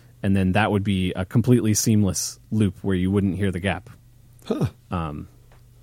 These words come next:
Speaker 1: but caf files are a little bit bigger, so the, the sounds that are, like, more varied where you wouldn't notice that crossfade, I actually left those as the other one, just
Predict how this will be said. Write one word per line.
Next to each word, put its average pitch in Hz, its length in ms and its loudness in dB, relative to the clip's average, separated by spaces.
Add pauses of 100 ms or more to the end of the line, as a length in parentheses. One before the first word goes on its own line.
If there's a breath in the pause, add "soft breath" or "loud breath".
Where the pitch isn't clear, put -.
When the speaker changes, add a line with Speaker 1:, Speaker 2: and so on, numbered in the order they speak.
(120)
Speaker 1:
but 117 340 2
caf 170 220 6
files 165 280 8
are 123 40 10
a 113 60 8
little 120 200 8
bit 117 160 6
bigger, 117 280 2
so 98 380 2 (400 soft breath)
the, 101 320 4
the 104 160 0
sounds 131 480 6
that 120 120 6
are, 113 120 6
like, 98 240 4 (360)
more 113 300 4
varied 113 500 4
where 107 140 2
you 95 140 2
wouldn't 104 260 4
notice 95 280 0
that 107 140 -2
crossfade, 123 460 0
I 95 140 2
actually 110 220 0
left 104 300 0
those 98 280 0
as 92 120 -2
the 87 140 -2
other 95 160 0
one, 80 300 -6 (340 soft breath)
just - 280 -4